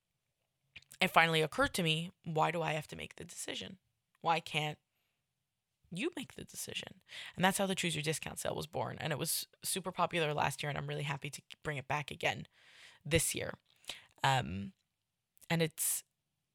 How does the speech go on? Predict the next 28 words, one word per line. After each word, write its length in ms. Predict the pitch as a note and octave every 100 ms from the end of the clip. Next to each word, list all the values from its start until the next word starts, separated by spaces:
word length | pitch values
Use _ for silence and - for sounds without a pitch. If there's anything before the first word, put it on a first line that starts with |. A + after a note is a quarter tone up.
| _
it's, 300 | F#3+ - - - - - _ -
it's 220 | F3 -
so 200 | G3 E3+
crazy 380 | - C#3+ C#3+ D3
to 140 | C#3+
see 200 | - D3
how 440 | C#3+ C#3+ C#3 C3+ - _ _ _ _ _
the 80 | -
company 340 | D#3+ D#3 F#3 F3+
has 100 | -
grown 240 | F3 D#3+
in 120 | E3
a 40 | E3+
year 460 | E3 D#3+ D#3+ D#3 -
and 160 | C#3+
how 240 | C#3 C#3 C3
the, 320 | - C#3+ D3 C3+ - - - _ -
um, 280 | G#2+ - - -
collection 640 | - - - - F#3 F3+
has 180 | F3 F3
grown 300 | - D#3+ D#3
in 100 | D#3
a 60 | D3+
year. 460 | C#3 C#3 C3+ C3 - - - - _ -
And 680 | D3+ C#3+ D3 D3+ D3+ D3+ - - _ _ _ _
I'm 200 | D#3+ D#3 C#3
really 300 | D3+ D3 D3+
excited. 680 | - - C#3 C#3+ D3 C#3+